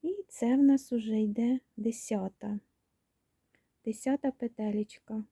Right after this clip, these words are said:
Ось у нас маркер. Так, ниточку, щоб видніше. Ось у нас маркер іде, а це у нас десята петелечка, а це уже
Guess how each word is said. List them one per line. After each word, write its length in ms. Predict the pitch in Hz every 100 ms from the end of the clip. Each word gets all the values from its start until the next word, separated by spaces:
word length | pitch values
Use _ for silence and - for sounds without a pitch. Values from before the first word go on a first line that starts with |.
| _
Ось 260 | - 233 -
у 60 | 220
нас 260 | 208 -
маркер. 640 | 202 196 202 - 320 339 _ _ _ _ _ _ _ _ _ _ _ _ _ _ _ _ _ _ _ _ _ _ _ _ _ _
Так, 320 | 214 _ - -
ниточку, 540 | 214 214 214 - 240
щоб 200 | - 226 240
видніше. 600 | 233 233 214 - 226 208 _ _ _ _ _ _ _ _ _ _ _ -
Ось 380 | 277 330 - 254
у 80 |
нас 320 | 233 240 247 240
маркер 580 | 214 202 - - 277
іде, 400 | 277 269 285 285 381
а 80 | 240
це 240 | - 285
у 100 | 277
нас 180 | 240 220 214
десята 520 | 226 - 202 208 262
петелечка, 880 | 311 302 339 339 330 - - 311 320 _ _ _ _
а 140 | 214
це 300 | 220 - 339
уже 460 | 381 339 262 247